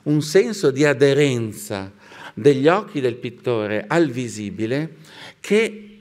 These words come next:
devo dire, non trova termini equivalenti se non, ad esempio, in certi capolavori di Dürer,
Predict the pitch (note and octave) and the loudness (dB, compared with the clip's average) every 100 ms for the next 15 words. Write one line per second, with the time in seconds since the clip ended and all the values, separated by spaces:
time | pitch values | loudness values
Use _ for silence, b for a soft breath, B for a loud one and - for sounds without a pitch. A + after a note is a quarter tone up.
0 | - A2+ D3+ F3+ B2 A#2+ B2 C3+ C3+ - | -8 2 4 4 2 0 0 -2 -6 -16
1 | - - D3+ D3 D3+ D#3+ D3+ B2+ C3 B2+ | -12 -2 0 2 0 2 0 -2 -2 -2
2 | B2 A#2 A2+ G#2+ A#2+ A#2 A2 A2 C3+ C3 | -2 -4 -4 -4 -2 -2 -2 -2 -4 -6
3 | A#2+ A2+ G#2 A#2+ A#2 G#2+ G#2 G2+ A#2+ A#2+ | -6 -6 -6 -4 -4 -4 -4 -6 -8 -6
4 | A2+ G#2 G2 G#2+ G2 A#2 A2 G#2 G2+ A2 | -6 -6 -8 -12 -8 -8 -8 -10 -6 -4
5 | G#2 A2+ A#2 A2+ A2+ E3+ C#3 G#2+ F#2+ | -2 -2 -2 -4 -2 0 0 -2 -8